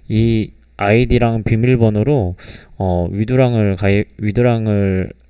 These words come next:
사용을 하시면은, 아이고야, 위두랑을 사용을 하시면 돼요. 이제 위두랑이 어떤 거냐면, 잠시만요. 네.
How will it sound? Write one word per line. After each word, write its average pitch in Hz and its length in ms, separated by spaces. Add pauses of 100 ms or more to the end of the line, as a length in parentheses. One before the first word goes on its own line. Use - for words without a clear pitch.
(100)
사용을 135 360
하시면은, 101 760 (500)
아이고야, 87 360 (520)
위두랑을 113 480 (340)
사용을 135 340
하시면 123 360
돼요. 90 380 (200)
이제 101 160
위두랑이 117 520
어떤 127 280
거냐면, 104 560 (3000)
잠시만요. 101 440 (720)
네. - 180